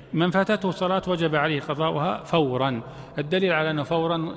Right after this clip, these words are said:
عموم قول النبي صلى الله عليه وسلم: "من نام عن صلاة أو نسيها فليصليها إذا ذكرها"، وهذا دليل على وجوب المبادرة بالصلاة،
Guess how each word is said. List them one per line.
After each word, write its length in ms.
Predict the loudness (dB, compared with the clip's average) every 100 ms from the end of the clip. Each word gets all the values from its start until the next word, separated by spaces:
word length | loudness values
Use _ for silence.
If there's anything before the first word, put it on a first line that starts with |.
| -10
عموم 220 | -6 -4
قول 200 | -2 -2
النبي 300 | -2 -4 -6
صلى 100 | -8 -10
الله 80 | -8
عليه 120 | -6
وسلم: 100 | -6
"من 80 | -4
نام 200 | -2 -2
عن 100 | -2
صلاة 280 | -4 -4 -4
أو 340 | -6 -2 -2
نسيها 600 | -2 -4 -4 -2 -2 -2 -6 -20 -20 -20 -2
فليصليها 1700 | 2 2 0 -6 -12 -16 -18 -20 -20 -18 -10 -8 -4 -2 -2 0
إذا 280 | -2 -2 -2
ذكرها"، 680 | -2 -2 -2 -2 -4 -6 -8
وهذا 500 | -4 -2 0 0 -2
دليل 380 | -2 -2 -2 -2
على 480 | -2 -2 -2 -4 -10 -16 -18 -20 -12 -6
وجوب 400 | -4 -2 -2 -2
المبادرة 600 | -4 -2 -2 0 -2 -2
بالصلاة، 520 | -4 -6 -8 -8